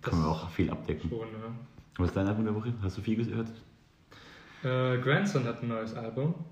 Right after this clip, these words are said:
Speaker 2: Äh, nee, kein neues Album, aber eine neue, äh, Single
Speaker 1: Hm,
Speaker 2: E P
Speaker 1: okay.
Speaker 2: mit drei, äh, mit drei Liedern. Oh, die sind so gut. Grandson, also der, was aus dem geworden ist, wirklich.
Speaker 1: Ist es Richtung Rock oder ist
Speaker 2: Ja,
Speaker 1: es
Speaker 2: es, äh,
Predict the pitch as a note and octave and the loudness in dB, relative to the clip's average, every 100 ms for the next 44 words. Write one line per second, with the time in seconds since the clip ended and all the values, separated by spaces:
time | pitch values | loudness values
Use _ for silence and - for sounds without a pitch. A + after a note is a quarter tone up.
0 | - - C3 C3+ C#3+ C#3+ C#3+ D3 C#3 C3+ | -6 2 4 6 4 4 4 6 4 4
1 | C#3 B2 A#2 B2 B2+ B2 B2 A#2 A2+ A2+ | 4 2 2 2 4 4 4 2 -2 -6
2 | - - - - - - A#2 A2+ A2 - | -12 -20 -20 -20 -20 -6 -2 0 -2 2
3 | E3+ D3 A#2+ A2+ - - C3 A2 F#2+ E2 | 4 6 6 2 -4 0 6 8 8 6
4 | E2 - E2 F2+ B2 D#3 C#3 A#2+ - A#2 | 2 0 2 4 4 4 4 0 -2 0
5 | A#2+ A#2+ A#2 - A#2 A2+ A2+ A2+ A#2 A#2 | 0 2 0 0 0 0 -2 -2 -4 -4
6 | A2+ A2+ A#2+ B2+ C#3 B2 G#2 G#2 - - | -6 -4 -2 2 2 0 -4 -10 -16 -20
7 | - - - - - - - - B2+ B2+ | -20 -20 -20 -20 -20 -20 -20 -8 0 2
8 | D#3 - D3 C#3+ C#3+ A#2+ A2+ A#2 A#2 A#2 | 2 2 4 4 4 0 0 0 0 0
9 | C3 B2+ B2+ C3 A#2+ A#2 A#2 - - A#2 | -2 0 0 0 -2 -2 -4 -6 -6 -6
10 | A2 B2 A#2 A2+ A2 A2 A#2 G#2+ G#2+ A2+ | -6 -6 -4 -4 -4 -4 -6 -6 -8 -10
11 | G2+ - G#2 G#2 F#2 G2 F#2+ F2+ F2 F2 | -10 -8 -4 2 4 4 4 4 4 4
12 | F2+ A2+ - F2 D#2+ F#3 G3+ E3 C3 C#3 | 2 -2 -4 -2 0 4 6 8 6 4
13 | - D#3 | 2 4